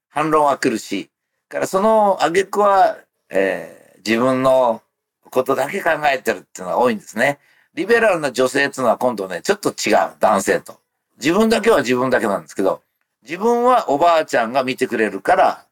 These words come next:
仕事ができる。おばあちゃんがいない人どうするんですか？いや、そんな人知らないよ。これがあの、リベラルな女性の特徴なんです。だからなかなかね、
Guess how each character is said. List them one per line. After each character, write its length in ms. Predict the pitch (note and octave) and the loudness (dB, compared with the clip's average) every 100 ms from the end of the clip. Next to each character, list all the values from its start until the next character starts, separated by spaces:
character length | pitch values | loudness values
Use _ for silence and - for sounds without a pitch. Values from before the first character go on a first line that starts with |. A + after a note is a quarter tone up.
| _ | _
仕 160 | _ A2+ | _ 0
事 240 | B2+ B2+ | 2 2
が 140 | A2 G#2 | 0 0
で 120 | G#2 | -4
き 100 | - | -12
る。 120 | E2+ _ _ _ _ - | -20 _ _ _ _ -20
お 100 | C3 | 0
ば 180 | A3 | 2
あ 80 | A3+ | 2
ち 100 | G#3+ | 0
ゃ 40 | D3+ | -2
ん 20 | |
が 80 | C3 | -2
い 80 | |
な 200 | C#3 E3 | 0 0
い 60 | E3 | 0
人 140 | - | -4
ど 160 | G#2 B2 | -2 -2
う 40 | |
す 120 | A#2 F#2+ | -2 -10
る 60 | |
ん 20 | |
で 60 | E2 | -20
す 80 | _ | _
か？ 100 | _ _ | _ _
い 40 | |
や、 80 | B2 | -16
そ 120 | - | -6
ん 60 | E3 | -2
な 80 | G3 | 0
人 160 | D#3+ | 0
知 100 | A#2 | 0
ら 140 | G#2+ A2 | 0 2
な 140 | G#2+ | 2
い 80 | F#2 | 0
よ。 160 | F2 - _ _ _ _ | -6 -20 _ _ _ _
こ 100 | G3 | -2
れ 100 | A3+ | 0
が 140 | G#3 | 2
あ 60 | F#3+ | 2
の、 300 | F3 D#3 - _ _ _ | 2 0 -2 _ _ _
リ 120 | D#3+ | -12
ベ 160 | F#3 G3 | -2 2
ラ 80 | D#3+ | 2
ル 80 | E3 | 0
な 120 | C3 | -2
女 180 | A#2 A2 | 0 0
性 200 | A#2+ B2 | 0 0
の 100 | B2+ | -2
特 220 | - - | -4 -2
徴 180 | A2+ F2+ | -2 -2
な 60 | |
ん 40 | - | -4
で 40 | |
す。 60 | - | -2
だ 60 | |
か 60 | G#3 | 0
ら 40 | |
な 120 | - - | 0 -2
か 120 | F#3+ | 0
な 100 | F#3+ | 2
か 120 | F#3+ | 2
ね、 320 | G3 D#3+ G#2 | 2 2 0